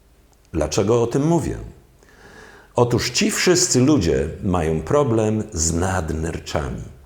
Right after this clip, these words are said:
Nadnercza produkują hormony, które albo są prozapalne, jak aldosteron, i kortyzol, który otrzymaliśmy po to,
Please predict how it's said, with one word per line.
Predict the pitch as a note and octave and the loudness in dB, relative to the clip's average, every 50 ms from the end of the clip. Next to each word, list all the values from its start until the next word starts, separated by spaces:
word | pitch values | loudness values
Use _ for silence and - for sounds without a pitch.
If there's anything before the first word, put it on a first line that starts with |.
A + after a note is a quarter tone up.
| - - _ _ _ _ _ _ _ _ _ _ _ _ _ _ - - - - - - - - - - | -20 -20 _ _ _ _ _ _ _ _ _ _ _ _ _ _ -20 -20 -20 -20 -20 -18 -18 -16 -10 -6
Nadnercza | - E2+ E2 D#2 G2 C#3+ F3+ G3+ - - - C3+ - | -4 -2 -2 0 2 2 2 2 2 2 0 0 2
produkują | - B2 G#2+ G2+ G#2 G2 - F#3 F3+ E3 D3 B2+ | 4 2 2 4 2 2 2 2 2 2 2 2
hormony, | - - G2+ F2+ F2+ F#2 G#2+ G#2 G2 G2+ A2+ C3 | 0 0 0 2 2 2 4 4 4 2 2 0
które | C3 - - G#2 G2 G2+ F2 D#2 | -2 -2 0 2 2 2 2 0
albo | G2 G2 G#2 G2 F#2 F#2 | 0 0 0 0 0 0
są | E2 - - E2+ D#2 D2 | 0 0 0 0 -2 -2
prozapalne, | - - D#3+ A3 G#3 D#3 C#3+ C3 - - G2 D#2+ D2 C2+ C2+ D2 D#2+ F#2+ | 0 2 2 4 4 4 2 2 4 4 4 4 4 2 0 -2 -2 -4
jak | A2 G#2+ F2 - - | -4 -4 -6 -8 -6
aldosteron, | - E2+ C#2+ C2 B1+ B1+ B1 B1 - - - - B1 C2+ G2 C3 D#3 F3+ G3 - - - - - - - - _ - - - - _ - - - - _ _ - | -6 -4 -4 -4 -4 -6 -4 -4 -6 -6 -4 -6 -6 -4 -4 -4 -4 -6 -8 -10 -14 -16 -18 -20 -20 -20 -20 _ -20 -20 -20 -20 _ -20 -20 -20 -20 _ _ -6
i | D#3+ | -6
kortyzol, | D3 - - G#3 A#3 A#3 A3 A3 - - C#2 B1+ A#1+ G1+ G1+ G1+ A1 - - - | -2 0 2 4 4 4 2 2 0 -2 -2 -2 -4 -6 -8 -10 -12 -12 -12 -14
który | - - - E2+ E2 E2 - | -10 -2 -2 0 0 0 -2
otrzymaliśmy | F2 E2+ - - - G2 D#2+ E2 F2 A2+ - A3 A3+ F#3+ - - B1 A1 G#1 - - - - - - - _ _ _ _ _ _ - _ _ - | -4 -6 -4 -2 -2 0 0 0 0 0 0 -2 -2 -2 -2 -2 -4 -4 -4 -6 -8 -10 -12 -16 -20 -20 _ _ _ _ _ _ -20 _ _ -2
po | A#3+ A#3 G#3+ | 0 0 0
to, | - - A1+ A1 A1+ A#1 | 0 -4 -6 -6 -6 -12